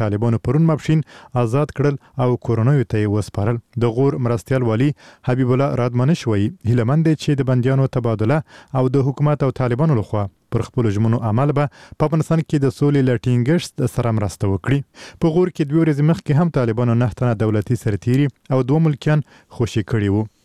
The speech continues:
په هغه موافقه کې چې امریکا او طالبانو په فبروري میاشت کې لاسلیک کړه، ویل سوي چې افغان حکومت به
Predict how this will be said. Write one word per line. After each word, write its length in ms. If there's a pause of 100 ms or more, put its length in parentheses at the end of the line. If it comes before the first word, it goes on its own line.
(120)
په 80
هغه 180
موافقه 320
کې 180
چې 120
امریکا 320
او 100
طالبانو 400 (320)
په 160
فبروري 480
میاشت 240
کې 100
لاسلیک 400
کړه، 140 (300)
ویل 180
سوي 300
چې 460
افغان 280
حکومت 400
به 100